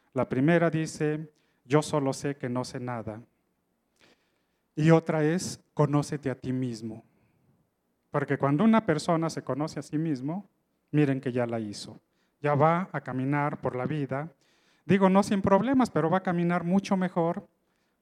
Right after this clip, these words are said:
que si no se conociera a sí mismo. Hay personas iracundas que no saben que son iracundas,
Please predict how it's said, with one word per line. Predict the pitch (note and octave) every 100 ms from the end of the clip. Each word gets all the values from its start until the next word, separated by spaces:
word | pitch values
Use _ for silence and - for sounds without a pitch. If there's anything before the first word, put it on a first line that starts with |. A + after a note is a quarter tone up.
| _ _
que | -
si | C#3+ D#3+
no | D#3+
se | -
conociera | - D3 D3 E3+ D3+ D#3 E3+
a | D#3+
sí | - E3+
mismo. | G3 C4 A3+ E3 D#3 D3+ _ _ _ _ _ _ _ _ _ _ _ _ _ _ - - _ _ _
Hay | D3+ F#3
personas | F#3+ E3 - F3 F3 F3+ -
iracundas | E3+ D#3 - F#3+ A3 G#3 F#3 E3
que | - D#3
no | D#3+
saben | E3 D#3+ D3 D#3+
que | D3+
son | C#3+ C#3+ C#3+
iracundas, | C3+ C3 - D#3+ E3 C#3+ A#2+ -